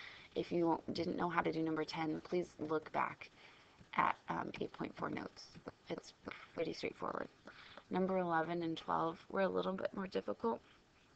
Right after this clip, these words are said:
Number eleven, it says that this pyramid is a hundred,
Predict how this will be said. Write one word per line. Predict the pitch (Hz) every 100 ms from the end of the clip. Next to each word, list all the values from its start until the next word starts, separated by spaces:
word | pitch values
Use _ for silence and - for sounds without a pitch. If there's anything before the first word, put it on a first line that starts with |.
| - - - -
Number | 180 185 185
eleven, | 170 170 175 190 - - - - -
it | - -
says | 180 180
that | 185
this | - 170 -
pyramid | 185 180 190 202 202 202
is | 175 180
a |
hundred, | 175 175 175 180